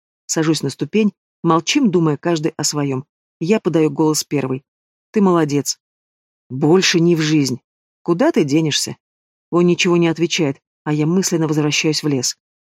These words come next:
И тут до меня доходит, что монстров было два. Одного я заметила наверху, пригнувшимся к толстой ветке. Вот только совсем не разглядела, на кого или что оно похоже. А вот бесформенное нечто появилось уже вторым. Может, его вызвал как раз-таки тот, кто прятался в кронах,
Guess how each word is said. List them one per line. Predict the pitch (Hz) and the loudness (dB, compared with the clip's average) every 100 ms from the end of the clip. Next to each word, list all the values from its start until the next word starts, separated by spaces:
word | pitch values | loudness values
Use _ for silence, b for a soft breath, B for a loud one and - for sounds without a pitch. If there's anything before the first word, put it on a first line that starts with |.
| - | -6
И | 165 | -2
тут | 277 | 0
до | 190 | 2
меня | 175 160 | 2 2
доходит, | 147 147 - 214 160 _ _ | 0 -2 0 0 0 _ _
что | - - | -10 -2
монстров | 160 208 233 - 180 - 170 | 0 2 2 0 -2 -4 -4
было | 180 185 | 0 0
два. | 165 160 131 _ _ _ _ | 0 -2 -4 _ _ _ _
Одного | 147 147 185 185 | -4 0 2 2
я | 160 | 2
заметила | 165 165 151 160 | 2 0 0 0
наверху, | 160 185 196 285 226 _ _ | 0 -2 -2 -2 -2 _ _
пригнувшимся | 175 165 240 - 170 151 | -2 0 0 0 -2 -4
к | - | -4
толстой | 190 - 226 | -6 -2 0
ветке. | 175 - 139 - _ _ _ - | 0 0 -8 -8 _ _ _ -6
Вот | 160 156 | -4 0
только | 165 160 | 0 0
совсем | - 160 180 | -2 -2 0
не | 170 | 2
разглядела, | 165 156 185 175 180 156 | 0 0 -2 2 2 2
на | 160 | 0
кого | 170 175 | -2 -2
или | - 180 | 0 -2
что | 170 - 180 | -2 -2 0
оно | 175 | 0
похоже. | 180 185 - 147 131 - _ _ - | -4 -8 -4 -4 -4 -8 _ _ -6
А | 143 | -2
вот | 160 | -2
бесформенное | 147 - 170 165 160 156 | -2 -2 0 2 2 2
нечто | 190 208 - | 0 -2 -4
появилось | 156 160 151 190 185 - | -2 0 2 2 0 -2
уже | 175 170 | -4 -4
вторым. | - 160 151 123 - _ _ _ _ _ _ _ _ _ _ | -2 -4 -2 -4 -8 _ _ _ _ _ _ _ _ _ _
Может, | 143 160 165 | 0 2 2
его | 160 156 | 2 2
вызвал | 170 160 160 | 2 2 0
как | 156 165 | -2 -2
раз-таки | 170 - 165 | -2 -2 -6
тот, | 151 170 - | -2 -2 -2
кто | 165 | -6
прятался | 156 156 160 160 160 | -2 -2 0 -4 -6
в | - | -8
кронах, | - 240 214 147 | -2 2 2 -2